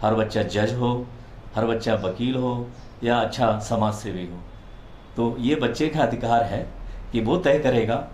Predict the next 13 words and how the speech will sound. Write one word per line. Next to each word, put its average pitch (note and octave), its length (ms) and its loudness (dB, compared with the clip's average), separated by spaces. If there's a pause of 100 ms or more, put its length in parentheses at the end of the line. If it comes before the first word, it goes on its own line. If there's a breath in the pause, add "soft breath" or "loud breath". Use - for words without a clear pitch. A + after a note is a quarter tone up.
(240)
कि A#2+ 60 -2
उसको A#2 280 -2
किस C#3+ 220 -2
क्षेत्र B2+ 300 0
में B2 140 2
जाना G2+ 260 2
है D3+ 280 -2 (260 loud breath)
और A#2+ 120 2
क्या B2 240 4
करना G2 340 2
है। F2 180 -4 (320 loud breath)
लेकिन A2+ 220 0
हम D#3 360 0